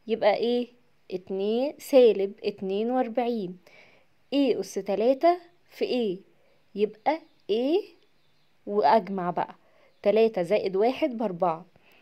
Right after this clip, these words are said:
و B في B أس تلاتة، يبقى B أس أربعة. دلوقتي أخدنا مثالين على الضرب، هناخد مثالين على القسمة.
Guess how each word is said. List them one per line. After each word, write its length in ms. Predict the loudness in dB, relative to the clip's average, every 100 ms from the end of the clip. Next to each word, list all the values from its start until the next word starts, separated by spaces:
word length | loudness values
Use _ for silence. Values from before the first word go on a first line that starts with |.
| _ -2
و 260 | 0 2 -2 -12
B 180 | -10 -2 0 0 -2 -14 _
في 280 | -6 -4 -4
B 240 | -4 -6
أس 160 | -6 -4
تلاتة، 540 | -2 0 0 -2 -6 -8 -6
يبقى 400 | -6 -2 -4 -4 _ _ _ -14 -8
B 40 | -4 -2 -2 -6 _ _ -14 -12
أس 340 | -10 -14 -10 -4
أربعة. 120 | -4 -6 _ _ _ _ _ -10
دلوقتي 500 | -6 -4 -4 -4 -8
أخدنا 300 | -4 -4 -2
مثالين 460 | -4 -4 -4 -2 -2
على 180 | -4
الضرب، 400 | -4 -2 -2 -2
هناخد 640 | -2 -2 -2 -4 -4 -4 -2
مثالين 520 | -4 -4 -4 -4 -4
على 200 | -4 -6
القسمة. 440 | -6 -8 -12 -14